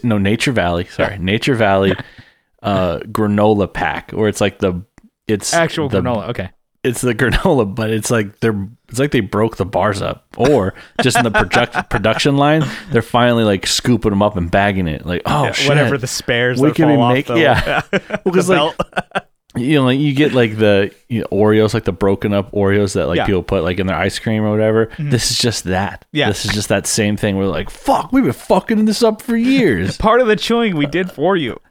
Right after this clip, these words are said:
Speaker 2: <laughs>
Speaker 1: <laughs> Yeah, yeah, yeah. Um, yeah, but I was throwing that actually in my, uh, yogurt recently.
Speaker 2: Okay.
Speaker 1: So.
Speaker 2: Greek yogurt?
Speaker 1: Yeah.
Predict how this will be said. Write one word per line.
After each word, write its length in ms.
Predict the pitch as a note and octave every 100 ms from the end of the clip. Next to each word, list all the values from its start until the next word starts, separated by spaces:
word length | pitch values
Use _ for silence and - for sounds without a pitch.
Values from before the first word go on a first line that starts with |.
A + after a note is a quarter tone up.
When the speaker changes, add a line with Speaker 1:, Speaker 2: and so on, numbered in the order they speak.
| -
Speaker 2:
<laughs> 160 | - -
Speaker 1:
<laughs> 480 | G3+ A#3 - - G3+ G3
Yeah, 500 | G#3 - F#3+ F3+ - - - - C3+ -
yeah, 200 | F3 - - - - -
yeah. 340 | E3+ F#2 G2 -
Um, 340 | A#2 G#2 G2+
yeah, 260 | C3 F2+ F#2 -
but 160 | A2+
I 80 | A2
was 320 | A2 G2+ - _
throwing 300 | C3 B2+ B2
that 260 | B2 C#3 -
actually 440 | E2 G2 - F#2
in 100 | F#2
my, 280 | F#2 F#2 F#2+
uh, 240 | F#2 F2+ F2 _
yogurt 540 | G2+ G2+ G2 C2+ - _ -
recently. 380 | - - - F#3+
Speaker 2:
Okay. 60 | F3
Speaker 1:
So. 140 | - - _ C3
Speaker 2:
Greek 240 | C#3 C#3
yogurt? 300 | C3+ C#3+ D#3+ - -
Speaker 1:
Yeah. 200 | -